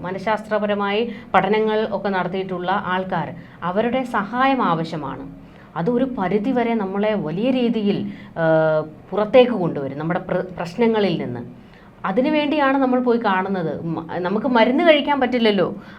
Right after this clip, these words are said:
അതിന് പകരമാണ് നമ്മൾ ഇത്തരത്തിൽ, ആ, ഒരു, ആ, ആ, ഒരാളെ പോയി കണ്ട് അദ്ദേഹത്തിൻ്റെ, ആ, ഉപദേശങ്ങൾ കേൾക്കുന്നത് അതുകൊണ്ടാണ്. അല്ലാതെ അത് അവന് വട്ടുള്ളതുകൊണ്ടാണ് എന്നുള്ള ആ ഒരു ചിന്ത ആദ്യം മാറ്റണം.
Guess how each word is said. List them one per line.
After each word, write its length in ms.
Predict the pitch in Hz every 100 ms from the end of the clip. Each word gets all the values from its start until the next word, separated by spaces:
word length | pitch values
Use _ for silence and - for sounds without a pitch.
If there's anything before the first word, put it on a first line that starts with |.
| 208
അതിന് 220 | 233 311
പകരമാണ് 640 | 330 277 285 320 285 277
നമ്മൾ 260 | 269 247 262 254
ഇത്തരത്തിൽ, 800 | - - 269 262 262 247 277 247 214
ആ, 80 | 208
ഒരു, 400 | 233 262 277 277 - -
ആ, 40 | 226 220 220 208 208
ആ, 20 | 208 208 196 -
ഒരാളെ 340 | 226 240 220 240
പോയി 260 | 240 226 226
കണ്ട് 440 | 208 214 240 302 - - -
അദ്ദേഹത്തിൻ്റെ, 760 | 247 262 277 277 247 254 294 - - -
ആ, 140 | 202 202 202 202 208 226
ഉപദേശങ്ങൾ 580 | 240 269 269 269 262 277
കേൾക്കുന്നത് 560 | 269 233 247 262 269
അതുകൊണ്ടാണ്. 540 | 240 208 202 202 143 139 - - - - -
അല്ലാതെ 380 | 185 214 247 269
അത് 500 | 254 240 269 262 -
അവന് 220 | 190 226
വട്ടുള്ളതുകൊണ്ടാണ് 1040 | 247 233 240 294 277 269 269 262 247 254 262
എന്നുള്ള 440 | 262 247 254 247
ആ 80 | 240
ഒരു 200 | 240 247
ചിന്ത 420 | - 226 233 254
ആദ്യം 340 | 262 214 202
മാറ്റണം. 380 | 190 175 165 160